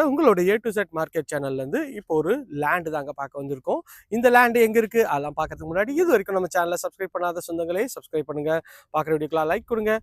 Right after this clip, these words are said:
உங்க friends and ஃபேமிலிஸ்ல யாருனா வீடு, லேண்ட் பார்த்துட்டு இருப்பாங்க, அவங்க நம்ம சேனலை கொஞ்சம் ரெஃபர் பண்ணுங்க. இந்த ப்ராஜெக்ட்டை பத்தியே டீட்டெயில்ஸ் பார்த்துலாம். இந்த ப்ராஜெக்ட் வந்து எங்க இருக்கு அப்படின்னா, தாம்பரம் ரயில்வே ஸ்டேஷன்ல இருந்து just ஒரு ஃபைவ் கிலோமீட்டர்ஸ்ல, உங்களுக்கு வந்து மெட்ரோ ஸ்டேஷன்ல இருந்து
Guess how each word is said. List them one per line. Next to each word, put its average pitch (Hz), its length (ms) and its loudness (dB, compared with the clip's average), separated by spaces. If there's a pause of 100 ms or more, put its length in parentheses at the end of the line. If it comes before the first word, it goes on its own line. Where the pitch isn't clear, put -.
(200)
உங்க 147 200 -8
friends 277 240 -2
and 294 120 -4
ஃபேமிலிஸ்ல 214 400 0
யாருனா 160 240 -2
வீடு, 156 240 -2
லேண்ட் 151 320 -4
பார்த்துட்டு 151 260 -10
இருப்பாங்க, 151 260 -6 (100)
அவங்க 277 220 -4
நம்ம 147 240 -8
சேனலை 135 280 -12
கொஞ்சம் 165 320 -10 (300)
ரெஃபர் 151 280 -6
பண்ணுங்க. 131 280 -10 (280)
இந்த 269 260 0
ப்ராஜெக்ட்டை 277 440 2
பத்தியே 226 260 -4
டீட்டெயில்ஸ் 196 380 -4
பார்த்துலாம். 151 440 -2
இந்த 214 220 0
ப்ராஜெக்ட் 277 420 4
வந்து 226 180 0 (640)
எங்க 294 140 2
இருக்கு 240 240 2
அப்படின்னா, 165 400 0 (840)
தாம்பரம் 294 400 8
ரயில்வே 285 280 2
ஸ்டேஷன்ல 208 360 0
இருந்து 247 220 -2
just 269 220 0
ஒரு 175 120 0
ஃபைவ் 196 240 4
கிலோமீட்டர்ஸ்ல, 185 540 -2 (440)
உங்களுக்கு 196 280 2
வந்து 196 180 2 (140)
மெட்ரோ 233 320 0
ஸ்டேஷன்ல 220 360 0
இருந்து 208 160 -2